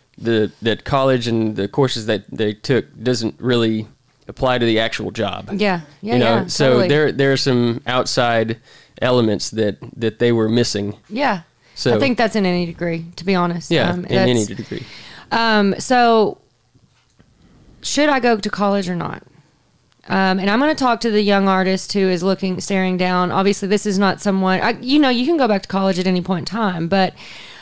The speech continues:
Speaker 2: I found that my, um, my background in, in, well, just having the education of, I will say math, a math degree really didn't, I mean, I, there's so much overlay between math and music, of course,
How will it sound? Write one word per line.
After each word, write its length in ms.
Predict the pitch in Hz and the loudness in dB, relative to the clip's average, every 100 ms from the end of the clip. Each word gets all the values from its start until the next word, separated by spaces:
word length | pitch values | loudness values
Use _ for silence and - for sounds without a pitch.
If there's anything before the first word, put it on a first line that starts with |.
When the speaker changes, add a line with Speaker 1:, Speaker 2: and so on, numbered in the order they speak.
| - | -8
Speaker 2:
I 160 | 208 254 | -2 0
found 520 | 302 254 220 214 208 | 0 2 2 4 2
that 340 | 208 202 190 - 175 _ _ | 2 2 2 0 -8 _ _
my, 540 | - 208 214 220 220 202 | 0 2 2 2 2 0
um, 500 | 175 196 185 185 170 - _ _ _ _ - - - | 0 0 2 0 -2 -8 _ _ _ _ -16 -10 0
my 320 | 208 214 226 | 2 2 0
background 680 | 208 214 208 208 190 185 - | 0 -2 0 2 4 2 0
in, 420 | 185 180 180 - - | 0 0 -2 -4 -8
in, 400 | - 185 180 180 - - - | -2 0 0 -2 -6 -20 -8
well, 120 | 190 196 | -2 0
just 200 | 220 240 | 0 2
having 380 | 262 233 214 | 2 4 2
the 300 | 190 196 185 | 4 2 2
education 840 | 175 175 196 190 185 - 185 180 - | 0 0 0 0 0 0 -2 -2 -2
of, 460 | 180 170 170 156 - - - - - | 0 0 -2 -6 -20 -20 -20 -16 -6
I 160 | 196 | 0
will 120 | 233 269 | 0 2
say 140 | 254 | 2
math, 420 | 202 220 226 247 - - | 2 2 2 -2 -6 -2
a 80 | 202 | 2
math 280 | 208 240 - | 2 2 -2
degree 340 | 233 240 247 | -2 2 4
really 240 | 233 277 240 | 4 4 4
didn't, 340 | 240 202 202 - | 2 2 0 2
I 60 | |
mean, 100 | 208 | 2
I, 300 | 208 - 120 160 | 2 -2 -8 0
there's 160 | 214 | 0
so 140 | - 277 | 4 2
much 160 | 269 | 4
overlay 360 | 247 220 202 185 | 2 4 4 4
between 300 | 180 - 190 | 2 0 0
math 200 | 190 185 | 0 0
and 80 | 180 | 2
music, 280 | 202 170 165 | 2 0 -4
of 100 | 160 | -2
course, 360 | 208 180 - | 0 0 -2